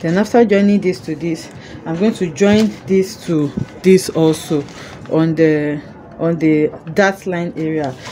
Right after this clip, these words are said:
So after joining it together, they will be, once they are together like this, I'm going to be joining this upper part to it like this so that I can join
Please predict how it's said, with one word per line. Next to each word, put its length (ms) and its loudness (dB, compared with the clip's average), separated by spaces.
So 120 2
after 360 4
joining 400 0
it 140 -6
together, 540 -2
they 100 -2
will 80 0
be, 160 0
once 300 2
they 80 0
are 100 2
together 440 0
like 220 -6
this, 200 -10
I'm 160 -10
going 160 -4
to 100 -12
be 120 -12
joining 400 -4
this 220 -8
upper 240 -6
part 360 -12
to 100 -6
it 240 0
like 300 -6
this 280 -8
so 220 0
that 280 -2
I 80 -6
can 400 -2
join 300 0